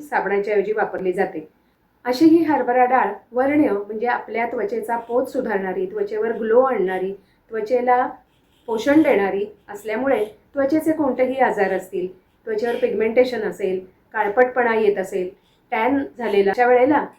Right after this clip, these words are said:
हरभऱ्याच्या डाळीचं पीठ म्हणजेच बेसन, त्याच्यामध्ये दही आणि हळद घालून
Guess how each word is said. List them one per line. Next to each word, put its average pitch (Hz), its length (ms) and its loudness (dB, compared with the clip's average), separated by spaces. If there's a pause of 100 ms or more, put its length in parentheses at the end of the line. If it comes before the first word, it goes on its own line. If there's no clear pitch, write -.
(140)
हरभऱ्याच्या 285 460 2
डाळीचं 240 360 2
पीठ - 300 -4
म्हणजेच 220 360 -8
बेसन, 208 400 2 (320)
त्याच्यामध्ये 233 500 -4
दही 233 440 -4
आणि 214 160 -4
हळद 214 360 0
घालून 285 320 0